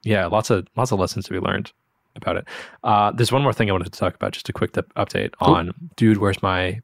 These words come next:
Speaker 1: Bitcoin?
Speaker 2: Uh-huh.
Speaker 1: Or Dude, Where's My Crypto? I think we, we titled it.
Speaker 2: Crypto, yeah.
Speaker 1: BlockFi,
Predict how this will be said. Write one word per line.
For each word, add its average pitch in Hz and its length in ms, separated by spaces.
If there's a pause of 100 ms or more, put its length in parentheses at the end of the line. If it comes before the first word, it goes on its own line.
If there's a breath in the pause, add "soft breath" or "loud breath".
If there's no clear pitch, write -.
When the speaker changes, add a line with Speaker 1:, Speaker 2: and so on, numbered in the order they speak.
Speaker 1:
Bitcoin? - 400 (400)
Speaker 2:
Uh-huh. 135 240 (300)
Speaker 1:
Or 120 80
Dude, 104 160
Where's 104 200
My 90 120 (100)
Crypto? - 300
I - 20
think 101 180
we, - 160
we 107 120
titled - 260
it. - 40
Speaker 2:
Crypto, 110 240 (200)
yeah. 113 140 (680 loud breath)
Speaker 1:
BlockFi, 123 800